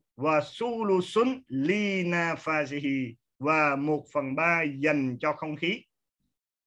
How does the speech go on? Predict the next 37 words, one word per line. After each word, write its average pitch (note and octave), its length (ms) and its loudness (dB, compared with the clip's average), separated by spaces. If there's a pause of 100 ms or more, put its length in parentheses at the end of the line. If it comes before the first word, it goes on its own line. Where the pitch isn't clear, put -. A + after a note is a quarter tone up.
(120)
Cho F3 160 -2
khí, B3+ 340 0
cho F#3 100 4
hơi. F#3+ 420 8 (600)
Thành D3 180 -4
ra F3 340 0
hadith E3+ 340 -2
này C3+ 240 -4
Nabi C#3 400 -4
dạy A#2 200 0
mình, C3 300 -6
mặc B2 140 -10
dù C#3 160 -8
mình B2+ 220 -6
muốn D#3+ 100 -6
ăn, D#3 200 -4
ăn D#3+ 180 -6
nhiều C#3+ 260 2
đi D3 120 -4
chăng D#3 180 -4
nữa, C3 160 -2
nếu F3 100 -4
mà D#3 240 -4 (460)
con F#3 200 0
người, D3+ 280 0
nếu F#3+ 140 -4
mà E3 220 0 (1040)
không, A#3 340 2
dù E3+ 180 4
muốn A3+ 220 0
hay G#3+ 140 -2
không, G3 220 2
hay F#3+ 140 2
là D#3 180 2
nếu F3+ 180 -4
mà G3 120 -2
họ C#3+ 340 -2